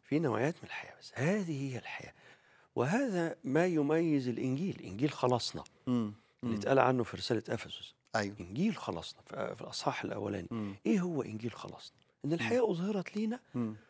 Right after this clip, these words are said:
Speaker 1: وبقبولنا ليها ننال هذا
Speaker 2: ننال
Speaker 1: الخلاص.
Speaker 2: الخلاص.
Speaker 1: أي ننال نعمة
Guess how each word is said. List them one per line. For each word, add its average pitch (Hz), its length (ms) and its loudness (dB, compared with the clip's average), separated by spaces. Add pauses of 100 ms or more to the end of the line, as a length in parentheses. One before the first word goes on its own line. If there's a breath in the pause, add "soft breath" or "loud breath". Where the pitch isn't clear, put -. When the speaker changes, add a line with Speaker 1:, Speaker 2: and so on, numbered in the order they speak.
(200 soft breath)
Speaker 1:
وبقبولنا 120 1200 2
ليها 180 440 0 (140)
ننال 170 420 10
هذا 151 100 6
Speaker 2:
ننال 131 180 2
Speaker 1:
الخلاص. 107 240 -2
Speaker 2:
الخلاص. - 420 -10
Speaker 1:
أي 110 200 -2 (140)
ننال 123 640 8
نعمة 117 380 4